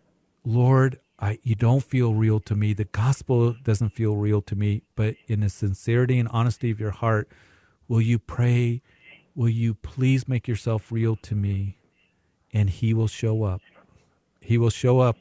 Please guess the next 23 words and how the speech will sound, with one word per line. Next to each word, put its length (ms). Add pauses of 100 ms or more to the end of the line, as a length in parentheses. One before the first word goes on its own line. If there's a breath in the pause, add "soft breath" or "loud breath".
if 160
they 100
sincerely 580
ask 340
that. 240 (560 soft breath)
So 280
it's 260
something 480
that 240 (460)
you 100
just 260
continually 1000 (100)
pray 320
for 320
your 260
kids. 600 (480 soft breath)
Pray 320
that, 360 (120)
that, 240 (340)
you 140
know, 380 (760)
encourage 560
them. 240